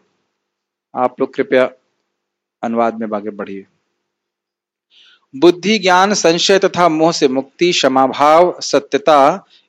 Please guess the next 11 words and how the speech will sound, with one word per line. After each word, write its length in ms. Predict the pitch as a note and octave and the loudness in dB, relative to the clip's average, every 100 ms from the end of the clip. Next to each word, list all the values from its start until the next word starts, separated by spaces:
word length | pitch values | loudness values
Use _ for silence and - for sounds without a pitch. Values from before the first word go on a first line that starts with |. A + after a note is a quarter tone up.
| - | -8
इंद्रिय 320 | D3 C#3 C#3+ | -6 2 2
निग्रह, 480 | C3+ C3+ D3+ D#3+ F3+ | 2 0 0 2 2
मन 220 | C#3+ D3 | 2 0
निग्रह, 600 | C#3 C3 C3+ C#3+ D#3+ F3+ F#3 _ _ - | 0 -2 -2 0 2 0 -2 _ _ -10
सुख 340 | - G#3 G#3 D3+ | 0 2 2 -2
तथा 220 | - C3+ | 0 0
दुख, 340 | C3+ F3+ F3+ _ - | 2 0 -2 _ -2
जन्म 280 | F3 F#3 C#3+ | 0 2 -2
मृत्यु, 400 | C3+ C#3 - D#3 | -2 -4 -2 -2
भय 280 | C3 D#3 F3 | 0 2 4
अभय, 560 | C3+ A2+ C#3 D3 D#3 | 2 0 2 2 0